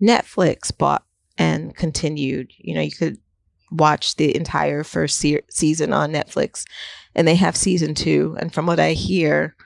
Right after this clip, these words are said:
uh, friends who have finished watching it, there is going to be a season three. So anyway, my book club this month's theme for February was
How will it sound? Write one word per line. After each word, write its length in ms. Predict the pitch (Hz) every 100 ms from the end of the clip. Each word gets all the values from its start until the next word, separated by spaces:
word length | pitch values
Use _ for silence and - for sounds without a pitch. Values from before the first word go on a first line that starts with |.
| - - - _ _
uh, 140 | - 151
friends 500 | - 170 156 160 -
who 120 | 160
have 200 | 165 143
finished 460 | - 160 151 - - 202
watching 400 | 214 302 - 175
it, 140 | 160
there 220 | - 160 -
is 180 | 160
going 320 | - 160 160 151
to 140 | -
be 160 | 151 143
a 60 |
season 460 | - 131 113 - 143
three. 440 | - 110 - 180 - - - - -
So 120 | -
anyway, 640 | - 294 302 226 208 202 -
my 160 | 214 233
book 240 | 226 233
club 260 | - 190 175
this 240 | 175 -
month's 360 | 180 170 180 -
theme 420 | 175 165 160 170
for 400 | - 165 160 170
February 720 | - 156 170 165 156 160 160
was 640 | 160 151 156 151 156 -